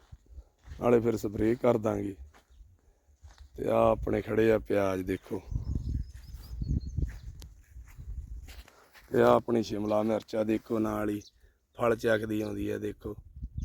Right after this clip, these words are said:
ਬਣ ਚੱਲੀਆਂ ਮਿਰਚਾਂ ਵੀ, ਦੇਖੋ ਛੋਟੇ ਛੋਟੇ ਬੂਟਿਆਂ ਨੂੰ ਹੀ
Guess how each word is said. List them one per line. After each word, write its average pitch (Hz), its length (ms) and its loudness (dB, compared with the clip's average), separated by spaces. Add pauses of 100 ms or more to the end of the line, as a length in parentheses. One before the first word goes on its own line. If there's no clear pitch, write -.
(1600)
ਬਣ 110 180 0
ਚੱਲੀਆਂ 110 400 -4
ਮਿਰਚਾਂ 107 440 -6
ਵੀ, 104 140 -8 (260)
ਦੇਖੋ 110 240 -6
ਛੋਟੇ 117 320 -4
ਛੋਟੇ 120 280 2
ਬੂਟਿਆਂ 117 400 2
ਨੂੰ 117 100 0
ਹੀ 110 60 -6